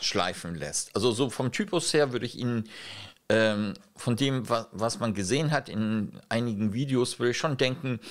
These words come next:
dass er jetzt nicht so hundertprozentig dahinterher war, ja,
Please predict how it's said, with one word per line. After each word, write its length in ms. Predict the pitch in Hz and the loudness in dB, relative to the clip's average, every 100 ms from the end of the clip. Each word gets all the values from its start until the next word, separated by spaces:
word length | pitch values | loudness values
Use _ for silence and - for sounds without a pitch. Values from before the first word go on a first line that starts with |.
| - - - | -10 -10 0
dass 180 | 127 147 | 2 2
er 60 | |
jetzt 300 | 131 120 - | 2 2 0
nicht 200 | 139 147 | 0 2
so 300 | - 156 143 - - - | 4 4 4 -2 -16 0
hundertprozentig 1000 | 127 180 175 170 - 127 143 135 135 | 4 4 4 2 -2 0 2 2 0
dahinterher 720 | - 113 117 104 98 139 165 104 | 2 2 2 0 2 4 4 4
war, 340 | 92 135 - _ - | 2 0 -4 _ 0
ja, 240 | 90 135 | 0 0